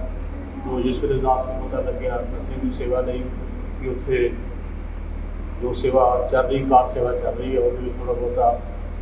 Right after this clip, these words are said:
ਆਪਣੇ ਵੱਲੋਂ ਸਹਿਯੋਗ ਵਾਸਤੇ ਥੋੜ੍ਹਾ ਪ੍ਰਧਾਨ ਸਾਹਿਬ ਜੀ ਨੂੰ ਅਸੀਂ, ਅਹ, ਆਪਣੇ ਡੇਰੇ ਵੱਲੋਂ, ਬਾਬਾ ਜੀ ਦੇ ਸਥਾਨ ਵੱਲੋਂ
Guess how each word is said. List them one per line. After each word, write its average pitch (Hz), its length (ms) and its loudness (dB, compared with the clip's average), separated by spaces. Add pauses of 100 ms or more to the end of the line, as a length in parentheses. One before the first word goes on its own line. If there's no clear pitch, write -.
(100)
ਆਪਣੇ 120 280 2
ਵੱਲੋਂ 127 280 0 (520)
ਸਹਿਯੋਗ 120 480 2
ਵਾਸਤੇ 117 460 2 (160)
ਥੋੜ੍ਹਾ 127 200 4 (640)
ਪ੍ਰਧਾਨ 127 380 4
ਸਾਹਿਬ 127 200 2
ਜੀ 131 60 -4
ਨੂੰ 135 180 2
ਅਸੀਂ, 123 260 -2
ਅਹ, - 1300 -8
ਆਪਣੇ 120 320 -2 (380)
ਡੇਰੇ 123 180 0
ਵੱਲੋਂ, 123 280 -4
ਬਾਬਾ 120 320 -2
ਜੀ 117 140 -4
ਦੇ 117 100 -4
ਸਥਾਨ - 320 -2
ਵੱਲੋਂ - 240 -6